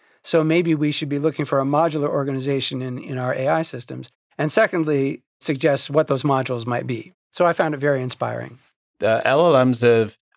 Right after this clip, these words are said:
Speaker 2: evolved, what you mentioned, to be, you know, very, um, single large module, but that in a lot of ways is reflective of a broader trend in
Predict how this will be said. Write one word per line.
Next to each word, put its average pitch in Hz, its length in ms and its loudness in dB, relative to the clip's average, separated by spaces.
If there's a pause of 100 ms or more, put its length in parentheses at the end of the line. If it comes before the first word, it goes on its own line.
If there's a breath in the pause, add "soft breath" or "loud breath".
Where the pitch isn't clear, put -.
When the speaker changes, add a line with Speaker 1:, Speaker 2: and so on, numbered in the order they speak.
Speaker 2:
evolved, 107 880 4 (140)
what 113 200 2
you 110 140 0
mentioned, 107 460 0
to 107 100 -6
be, 104 460 -8
you 107 120 -2
know, 101 100 2
very, 104 640 2
um, 95 520 0 (300)
single 113 320 2
large 104 300 2
module, 104 580 2 (180)
but 101 140 -2
that 120 400 2
in 113 100 0
a 110 60 4
lot 117 160 4
of 117 80 2
ways 110 240 2
is 98 140 -4
reflective 104 600 0
of 98 560 2 (100)
a 98 200 0
broader 95 420 0
trend 120 440 0
in 123 520 2